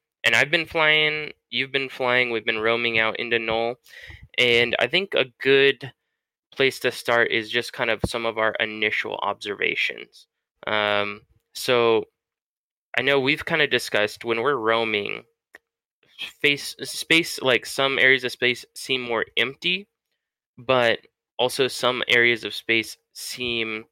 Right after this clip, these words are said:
more, I'm gonna use the term organic a lot tonight, I think. Um,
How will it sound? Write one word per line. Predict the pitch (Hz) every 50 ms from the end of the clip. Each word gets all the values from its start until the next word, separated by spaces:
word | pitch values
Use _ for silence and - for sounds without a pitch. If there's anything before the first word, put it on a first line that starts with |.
| _ _ _ _ _ _ _ _ _ -
more, | 123 120 123 123 120 120 117 117 117 117 113 -
I'm | _ _ _ _ _ _ - 135
gonna | 143
use | 143 135 123 123
the | 123 120
term | - - 131 123 113 -
organic | - 113 104 107 104 - 98 95 98 104 113 117 - -
a | 117
lot | 120 127 131 135 - - _ -
tonight, | - 131 135 135 135 - -
I | - 135
think. | - - 139 139 139 - - _ _ _ _ - - - _ _ _ _ -
Um, | 110 110 110 110 110 107 107 107